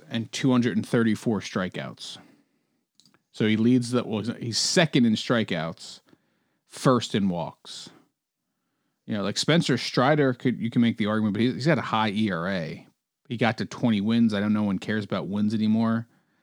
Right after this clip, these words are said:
He's also on the best, I mean, I think you and I could probably win five games for the Braves.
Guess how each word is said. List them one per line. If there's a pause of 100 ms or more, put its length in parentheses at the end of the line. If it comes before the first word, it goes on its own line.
He's
also
on
the
best, (100)
I
mean, (320)
I
think
you
and
I
could
probably
win
five
games
for
the
Braves.